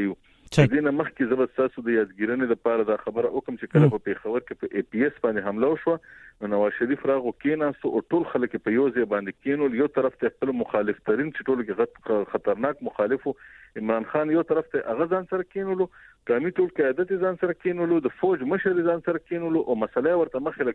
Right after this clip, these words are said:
Speaker 1: کېښوده چې دومره لویه کشاله مخې له راغلې ده، راشي چې اوس دا څنګه حل کړو. نو هغه د یو کور په طور باندې هغې د حل کولو کوشش وکړو. د دې نه مخکې چې په امریکې په اسامه بن لادن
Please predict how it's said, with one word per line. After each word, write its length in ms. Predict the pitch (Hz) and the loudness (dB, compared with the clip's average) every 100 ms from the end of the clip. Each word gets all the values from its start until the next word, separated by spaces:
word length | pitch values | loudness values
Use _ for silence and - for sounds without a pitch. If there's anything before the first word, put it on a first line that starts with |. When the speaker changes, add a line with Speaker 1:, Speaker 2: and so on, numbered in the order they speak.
| - | -2
Speaker 1:
کېښوده 300 | 165 143 127 | -2 0 -2
چې 120 | 110 123 | -2 -2
دومره 220 | 147 127 | 0 0
لویه 180 | 139 135 | 0 0
کشاله 360 | 117 107 110 135 | -2 0 0 -2
مخې 140 | 135 117 | -4 -2
له 40 | 104 | 0
راغلې 260 | 98 135 180 | 0 0 0
ده، 60 | 151 - - - _ 113 | 0 -4 -18 -20 _ 0
راشي 240 | 160 147 151 | 2 2 0
چې 60 | 143 | -4
اوس 100 | 135 139 | -4 -4
دا 60 | - | -4
څنګه 300 | 185 151 110 | -2 0 0
حل 120 | 127 - | -2 -2
کړو. 120 | 87 - _ _ - | -10 -12 _ _ -8
نو 80 | 120 | -4
هغه 140 | 123 180 | 0 0
د 60 | 214 | 2
یو 60 | 160 - | 0 0
کور 120 | 240 254 | -2 -2
په 100 | 160 - | -4 0
طور 140 | 143 131 | 0 0
باندې 260 | 123 - | -4 -4
هغې 160 | 117 143 | -4 0
د 100 | 127 | 0
حل 100 | 113 104 | -2 -2
کولو 260 | 147 135 - | 0 0 -2
کوشش 240 | 104 127 110 | -6 -6 -10
وکړو. 200 | - 95 - - - | -8 -8 -8 -20 -6
د 20 | 110 | 0
دې 80 | 175 | 2
نه 40 | 190 202 | 2 -2
مخکې 180 | 196 196 | -2 -4
چې 60 | - | 0
په 160 | 170 139 | 0 0
امریکې 500 | 131 127 - 180 165 | -2 -4 -2 0 2
په 180 | 156 117 | 0 -2
اسامه 300 | - 143 143 120 | -2 0 0 0
بن 100 | 110 | 0
لادن 260 | 139 151 | 0 0